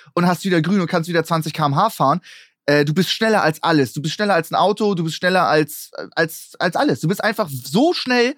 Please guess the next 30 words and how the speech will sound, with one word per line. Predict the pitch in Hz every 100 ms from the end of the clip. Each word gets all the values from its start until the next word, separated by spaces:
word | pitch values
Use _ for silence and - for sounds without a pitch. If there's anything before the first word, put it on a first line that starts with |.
| _ _ -
überall | 247 285 - 220
da. | 202 180 175 - - -
Ich | 165
geh | 240
mit | 240
den | 214
Dingern | 220 208
sogar | 185 180
einkaufen. | 233 - 156 127 147
Ich | 151
schneide | 226 214
mir |
meinen | 185 160
Rucksack | 190 - 233
auf | 240
den | 262
Rücken, | 254 - 269
großen, | 247 285 - - - - -
und | 202
dann, | 202 202
äh, | 190 214
geh | 208
ich | 202
damit | 214 202
einkaufen. | 254 196 135 147 180 _ -
Und | 170
ich | 165 165
bin | 180 165
ultra | - 240 - 233
schnell. | - 262 147